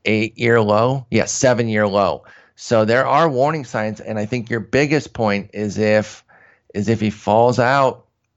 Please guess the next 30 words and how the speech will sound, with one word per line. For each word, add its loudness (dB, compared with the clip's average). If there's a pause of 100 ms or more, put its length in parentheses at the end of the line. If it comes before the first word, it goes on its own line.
(720)
uh, -4
or 0
if -2
he -6
gets -6 (460)
traded 0
out, 2 (720)
that's -4
dangerous, -6
because -8
I -4
do -6
think -2
a 0
lot 4
of 0
people -4
will -2
still -4
draft 0
Bumgarner -2
thinking, -10 (300)
"You 0
know 4
what? 2 (160)
He -8
might 0
not -2
be -2
elite, 0